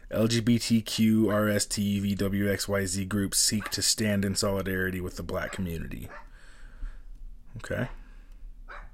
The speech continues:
You do you, man. You do you. Whatever,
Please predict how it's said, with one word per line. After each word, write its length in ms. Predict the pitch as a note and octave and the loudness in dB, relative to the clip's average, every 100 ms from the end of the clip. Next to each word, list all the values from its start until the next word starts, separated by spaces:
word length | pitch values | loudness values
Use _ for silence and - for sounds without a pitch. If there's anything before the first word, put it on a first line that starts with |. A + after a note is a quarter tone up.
| - - - - - - - | -16 -16 -16 -16 -18 -16 -10
You 80 | G2+ | -6
do 120 | G#2 | 2
you, 280 | A#2+ B2 C3+ | 2 4 4
man. 300 | A2 A2+ A#2 - - - - - - - - - - - - - - | 4 4 0 -6 -18 -18 -18 -20 -20 -20 -20 -20 -20 -16 -16 -14 -10
You 120 | - G#2 | -6 -2
do 120 | G#2+ | 2
you. 380 | A2 A2 G#2+ G2 | 2 2 2 0
Whatever, 580 | G#2 G2+ G#2+ A2+ A2 G#2+ | 0 0 2 2 2 0